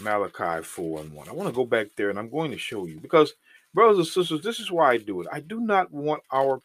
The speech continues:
people in this scene. I don't want our people in this scene.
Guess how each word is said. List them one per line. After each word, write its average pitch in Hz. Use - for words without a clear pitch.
people 95
in 113
this 107
scene. 92
I 170
don't 202
want 196
our 185
people 160
in 107
this 95
scene. 71